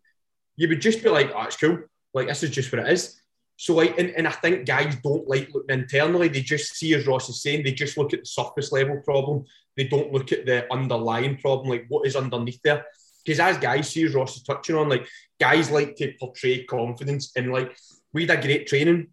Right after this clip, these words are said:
from a guy called Brian Costello, who's, like, he's a mental health expert. And he said there's a difference between confidence and self-esteem, right? So, like, see, for example, I could probably go and get, and I, I'm sure yours would be the same, I could go and get ten of my mates, right?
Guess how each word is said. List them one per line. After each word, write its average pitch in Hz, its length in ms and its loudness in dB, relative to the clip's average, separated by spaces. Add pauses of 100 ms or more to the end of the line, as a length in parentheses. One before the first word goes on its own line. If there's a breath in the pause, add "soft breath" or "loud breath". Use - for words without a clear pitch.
(120)
from 131 240 2
a 127 60 0
guy 135 200 2
called 139 260 0
Brian 123 180 -2
Costello, 131 440 0
who's, 131 280 0
like, 123 160 -4
he's 165 160 -4
a 170 60 0
mental 185 220 4
health 120 220 -4
expert. 135 380 -4 (680)
And 147 100 -2
he 139 60 0
said 139 260 4
there's 135 120 -2
a 135 100 -4
difference 151 300 -6
between 135 340 -8
confidence 131 600 -4
and 113 60 -8
self-esteem, 117 540 -6
right? 135 200 -4 (380 soft breath)
So, - 140 -4
like, 147 180 -2 (160)
see, - 200 -4
for 175 100 -10
example, 147 480 -2
I 170 100 0
could 220 220 0
probably 170 280 0
go 139 140 0
and 139 100 -4
get, 127 240 2
and 139 100 -4
I, 151 60 -4 (180)
I'm 143 80 -10
sure 165 200 2
yours 165 160 2
would 135 80 -8
be 123 80 -2
the 123 60 0
same, 135 300 0 (420)
I 156 100 0
could - 200 0
go 180 120 8
and 170 120 2
get 139 280 2
ten 143 200 4
of 151 60 2
my 135 80 2
mates, 120 360 -2
right? 151 220 2